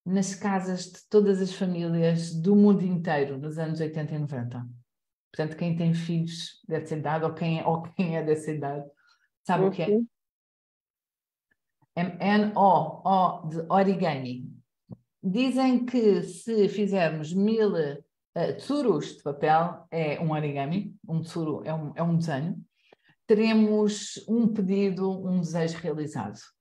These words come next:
Speaker 1: Eh, é, é uma lenda e mostra como a habilidade de dobrar os papéis para formar figuras de animais ou objetos está interiorizada na vida dos japoneses.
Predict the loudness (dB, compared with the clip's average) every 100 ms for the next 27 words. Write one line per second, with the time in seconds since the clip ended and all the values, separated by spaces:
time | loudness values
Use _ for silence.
0 | _ _ _ -2 0 0 4 6 6 6
1 | 4 2 0 -2 0 0 2 0 -2 -2
2 | -2 -2 -6 -4 0 2 0 0 0 2
3 | 2 2 0 0 -2 -4 -6 0 0 0
4 | 0 2 0 -2 -6 -4 -2 0 -2 -6
5 | -12 -16 _ _ 0 2 2 2 4 6
6 | 4 2 -2 -2 2 4 4 2 0 -4
7 | -2 0 0 0 0 -4 -6 0 4 4
8 | 4 0 -2 -2 -6 -16 -18 _ _ -2
9 | 0 2 2 2 2 4 4 4 4 0
10 | 0 -2 -2 -4 -6 -6 -4 -4 -4 -4
11 | -6 -8 -12 -14